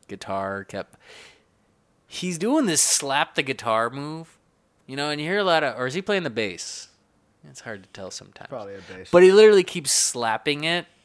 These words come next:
Speaker 1: and I've, I've never learned the bass, but he's, I've always, like, wondered when I hear that, like, what is that? Is that actually a way that you play it? Because he's legit slapping it. He's not stroking it. I think he does some strokes in there
Speaker 2: I don't
Speaker 1: somewhere,
Speaker 2: know,
Speaker 1: but
Speaker 2: man.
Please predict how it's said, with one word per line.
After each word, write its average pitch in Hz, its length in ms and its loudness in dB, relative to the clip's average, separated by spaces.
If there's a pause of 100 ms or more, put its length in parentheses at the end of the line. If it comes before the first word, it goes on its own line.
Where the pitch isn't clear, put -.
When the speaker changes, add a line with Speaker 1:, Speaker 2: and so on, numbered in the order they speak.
Speaker 1:
and 131 200 0
I've, 131 240 0 (680)
I've 143 200 -8
never 110 200 -6
learned 104 240 -10
the 90 40 -16
bass, 87 320 -12
but 117 300 -8
he's, 123 420 -10
I've 123 160 -4
always, 147 280 2
like, 131 140 -2 (100)
wondered 113 280 -6
when 104 140 -10
I 95 80 -8
hear 110 260 -12
that, 92 240 -10
like, 101 180 -16
what 127 140 -12
is 151 80 -10
that? 151 260 -8 (640)
Is - 60 -20
that 139 140 0
actually 135 340 -2
a 135 100 0
way 113 240 -4
that 120 120 -4
you 104 100 -10
play 107 280 -10
it? 113 100 -12
Because 120 260 -12
he's 139 220 -10
legit 123 420 -10
slapping 107 680 -6
it. 95 180 -14 (240)
He's - 140 -20
not 127 160 -6
stroking 110 440 -8
it. 98 180 -16 (920)
I 131 80 -4
think 233 160 -2
he 185 80 -4
does 139 240 0
some 117 160 -8
strokes 104 340 -8
in 101 120 -12
there 92 180 -12
Speaker 2:
I 135 60 -2
don't 147 180 4
Speaker 1:
somewhere, 117 100 -2
Speaker 2:
know, 104 60 -4
Speaker 1:
but 104 100 -4
Speaker 2:
man. 101 120 -6